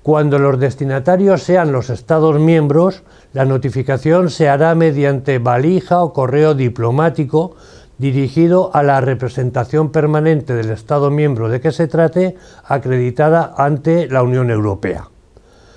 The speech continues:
Por el contrario, cuando se trate de destinatarios que son personas físicas o jurídicas,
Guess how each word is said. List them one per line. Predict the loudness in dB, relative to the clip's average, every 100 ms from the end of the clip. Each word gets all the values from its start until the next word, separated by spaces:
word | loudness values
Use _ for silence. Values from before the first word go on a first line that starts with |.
| -20 _
Por | -4 0
el | 0
contrario, | 0 -2 -2 0 2 4 2 0
cuando | 0 0 0 -2
se | -4
trate | -2 0 2 2 2 2
de | 2 2
destinatarios | 2 0 -2 -2 -2 0 0 2 -2 -4
que | -6
son | -2 0 0
personas | -2 -4 -2 -2 -2
físicas | -2 -2 -2 -4 -4 -4
o | -4
jurídicas, | 0 2 2 0 0 0 0